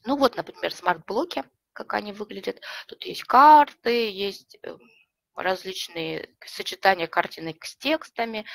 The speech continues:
есть анимированные элементы, карточки вот такие. Э, естественно, всё это можно редактировать. Insert, вот эта кнопка, добавляет, э, аудио. Как я уже сказала, можно аудио вставить по ссылке, то есть оно должно быть где-то опубликовано,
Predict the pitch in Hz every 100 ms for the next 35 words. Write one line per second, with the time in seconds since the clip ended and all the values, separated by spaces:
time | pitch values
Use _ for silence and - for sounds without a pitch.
0 | - - 254 - 190 175 190 262 247 233
1 | 214 202 196 190 185 175 - - 175 -
2 | - - - - - - - - - -
3 | - - - - - - - - 214 285
4 | 254 - 226 220 190 190 190 175 170 170
5 | - - - _ - _ _ _ - -
6 | - - - - - _ _ - 277 -
7 | 220 - - - 196 196 185 208 - 269
8 | 269 208 190 208 214 240 208 180 175 -
9 | - 180 185 170 156 202 233 339 _ -
10 | 208 208 196 - - 202 190 175 202 240
11 | - - 202 196 190 190 - 208 196 185
12 | - 196 - 302 349 - 190 - 175 180
13 | 185 180 185 185 175 170 175 175 - 175
14 | 175 175 160 160 160 160